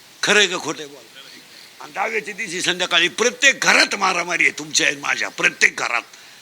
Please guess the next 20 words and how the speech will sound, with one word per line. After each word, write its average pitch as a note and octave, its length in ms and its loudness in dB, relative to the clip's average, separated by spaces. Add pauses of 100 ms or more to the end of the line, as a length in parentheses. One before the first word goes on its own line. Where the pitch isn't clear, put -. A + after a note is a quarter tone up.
(300)
कुदाकुदी G3 480 0
आहेच. A3+ 380 6 (200)
त्या - 80 2
बहिणी G3+ 360 0
दरिद्री F3+ 400 0
मुकामाल F3+ 420 -6
राहतात, F#3 340 -4 (1400)
त्यांना G#3 240 0
लय G3+ 200 4
प्रेम F#3 340 -2
बापाचं. - 420 -8 (540)
थोबाड D#3+ 300 2
वाशी E3+ 280 2
ती, B2 80 -8
बाप D3 240 -2
मिळाला F3 280 0
तर F3 120 -2
आली F3 220 2
नाही G#3+ 140 0
कधी, G#3 280 -4